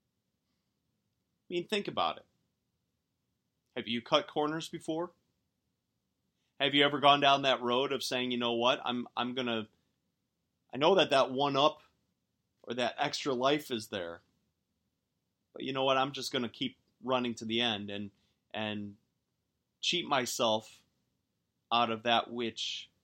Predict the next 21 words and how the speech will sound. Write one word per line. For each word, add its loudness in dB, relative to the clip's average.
I -4
could -6
otherwise -4
have"? -2
There's -6
so 0
many 2
comparisons -4
that -8
can -8
be -6
used -6
to, -4
uh, -12
talk 2
about -2
this, -8
even -4
in -2
light 2
of -4